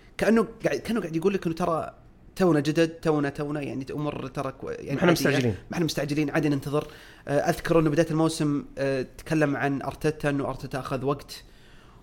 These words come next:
Speaker 1: وحتى أذكر جراهام بوتر قبل تكلم إنه أرتيتا أخذ وقت، وترى نحتاج وقت، وترى نحتاج وقت. بس المشكلة أنا أشوفها إنه، إنه تشيلسي صرف مبالغ كبيرة وكلنا نعرف،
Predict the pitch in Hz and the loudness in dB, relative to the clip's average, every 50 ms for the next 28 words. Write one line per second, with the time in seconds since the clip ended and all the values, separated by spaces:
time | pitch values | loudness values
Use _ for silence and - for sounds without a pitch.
0 | - - - - - - - 180 - - - 151 - - - 147 135 147 147 139 | -20 -20 -18 -14 -10 -6 -6 -2 -2 0 -2 -2 -2 -2 -2 -2 0 0 0 -2
1 | 139 - 147 143 - 147 139 127 143 127 143 139 - - - - 147 143 143 139 | -2 -2 -4 -4 -4 -4 -4 -2 -2 -2 -2 -6 -6 -6 -4 -2 0 0 0 -2
2 | 131 - - - 151 - 139 139 - 151 139 131 131 147 143 - - - - 139 | -2 -4 -8 -10 -10 -8 -10 -6 -4 -4 -4 -2 -2 -2 -2 -4 -8 -10 -8 -6
3 | - 143 139 139 139 139 - - 151 143 139 139 135 135 139 139 - - - 135 | -4 -2 -2 -2 -2 -4 -4 -2 0 0 0 0 -2 -2 -2 -2 -4 -8 -10 -8
4 | - 139 135 135 135 - - - 147 139 123 135 135 131 - - - - - - | -6 -6 -4 -4 -6 -6 -4 -4 -2 -2 -2 -4 -4 -6 -6 -12 -20 -20 -20 -20
5 | - - - - - - - - - - - - - - - - - 160 165 180 | -20 -20 -20 -20 -20 -20 -20 -20 -20 -20 -20 -20 -20 -20 -18 -4 -2 0 2 4
6 | 226 226 262 247 - - 233 220 - - 208 208 196 - - 156 - - 170 170 | 4 4 4 2 2 2 4 4 4 4 4 2 2 2 0 -4 -4 -2 -4 0
7 | - 240 233 - 208 190 180 190 190 196 190 170 - - - - - - _ - | 0 0 2 2 2 4 4 4 4 2 2 0 -2 -6 -14 -20 -20 -20 _ -20
8 | - - - 160 170 160 - 226 190 - - 160 - 175 156 156 160 - - - | -10 -6 0 0 0 2 2 0 -2 -2 -4 -2 0 2 2 2 0 -4 -10 -14
9 | - - - - - - - - - - - - - - - - - - - - | -16 -18 -20 -20 -20 -20 -20 -20 -20 -20 -20 -20 -20 -20 -20 -20 -20 -20 -20 -20
10 | - - - - - - - - - - - 156 170 160 151 139 131 139 151 - | -20 -20 -20 -20 -20 -20 -20 -20 -16 -4 -2 0 2 4 4 2 2 0 -4 -8
11 | - - - - - - - - 147 139 135 135 131 139 135 - - - - - | -10 -16 -20 -20 -20 -12 -8 -4 -2 -2 -2 -2 -4 -6 -10 -14 -20 -20 -10 -4
12 | 151 147 135 131 131 131 127 - 123 143 156 - - | -2 -2 0 -2 -2 -4 -4 -6 -8 -12 -14 -16 -20